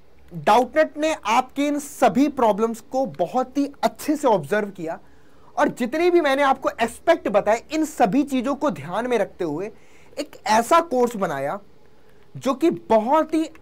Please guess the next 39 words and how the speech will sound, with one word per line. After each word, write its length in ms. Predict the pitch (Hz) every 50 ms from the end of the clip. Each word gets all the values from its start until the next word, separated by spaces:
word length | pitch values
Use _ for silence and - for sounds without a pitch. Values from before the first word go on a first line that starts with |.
| - - -
बेहतर 460 | 147 135 196 208 214 214 214 302 320
तरीके 320 | 320 285 262 247 233 240 269
से 120 | 262 285 - - -
ऑर्गेनाइज्ड 560 | 185 185 180 170 175 175 196 220 240 190 254
है 60 | 262
और 120 | 277 277 226
ये 160 | 214 302 320
सारे 1000 | 302 - - - - - - - - 254 220 226 247 277 302 349 339 196 - - - - - - - - - 151
जो 160 | 143 220 247
कि 160 | 220 311 339
एक 140 | 339 339 - - -
टॉपर 380 | 262 226 233 233 233 311 302 311
के 120 | - 294
लिए 120 | 285 294 226
जरूरी 500 | - 202 202 196 208 220 240 285 269 233
हैं, 200 | 240 262 - -
इन 140 | 277 311 294
सभी 480 | - - - - 240 214 165 269 302
चीजों 300 | 262 - 226 196 190 202
को 140 | 196 196 233
अपने 340 | - - 180 175 - 190 208
कोर्स 460 | 214 - - 190 202 208 214 208 226
में 100 | 233 226
इंक्लूड 360 | 202 180 - 156 139 131 123
किया, 220 | 120 - 123 110 - - - - - -
ठीक 120 | - -
है। 100 | 135 - - - - - - - - -
और 120 | 262 294
इस 120 | 285 -
कोर्स 340 | - - - 262 285 294 277
का 160 | - - 277
नाम 220 | 262 240 226 233 254
है 100 | 247 - - - 240
Achievers 560 | 233 - 285 302 320 320 349 339 339 359 - -
थ्री 220 | - 294 285 302 311
पॉइंट 440 | 302 - - 220 226 233 240 233 240
ओ। 360 | - - - 247 262 247 226 - - - - - - - - - - -
जी 200 | 139 185 254 233
हाँ, 220 | 190 180 147 -